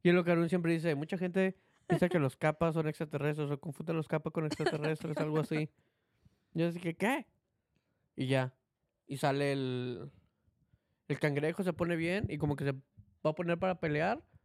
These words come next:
Y se da cuenta que en los pies tiene comida,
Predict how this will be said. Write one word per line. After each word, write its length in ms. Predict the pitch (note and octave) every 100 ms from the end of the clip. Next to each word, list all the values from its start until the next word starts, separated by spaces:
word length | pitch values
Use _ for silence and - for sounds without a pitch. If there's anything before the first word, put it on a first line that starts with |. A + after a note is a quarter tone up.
| _ _ _ _ _ _ _ _ _
Y 680 | D3 C#3 C3+ C3 B2+ B2 - _ _
se 120 | D3
da 100 | C3+
cuenta 340 | C#3+ C#3 C#3+
que 600 | C#3 C#3+ C3+ B2+ B2+ B2 - _ _ -
en 140 | C#3+
los 160 | C#3 -
pies 340 | - C#3+ D3
tiene 560 | - D3 C#3+ C#3 B2+ B2+
comida, 580 | - C#3 D3+ F3 E3